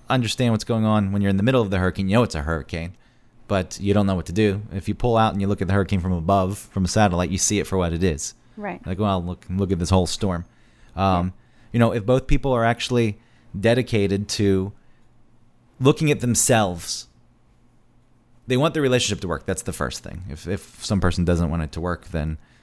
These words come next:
Speaker 1: uh, then there's no point in doing it. And then you can look at it for what it is.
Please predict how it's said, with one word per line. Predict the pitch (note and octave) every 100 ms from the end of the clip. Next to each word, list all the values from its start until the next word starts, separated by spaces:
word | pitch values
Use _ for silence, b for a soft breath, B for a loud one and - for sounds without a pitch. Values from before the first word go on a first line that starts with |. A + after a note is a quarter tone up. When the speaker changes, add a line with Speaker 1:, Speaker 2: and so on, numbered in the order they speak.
| b b
Speaker 1:
uh, | F2 E2+ E2 E2 D2+
then | G2+ G#2 F#2
there's | G2 G2
no | G#2
point | - -
in | E2+
doing | C#2 B1+
it. | G#1+ - b b b b b
And | G2+
then | A2 G#2 G#2 -
you | - F#2+
can | G#2
look | A2+ A#2+
at | G#2+
it |
for | - G#2+
what | G2
it | G2+
is. | D#3+ D#3+ C#3 -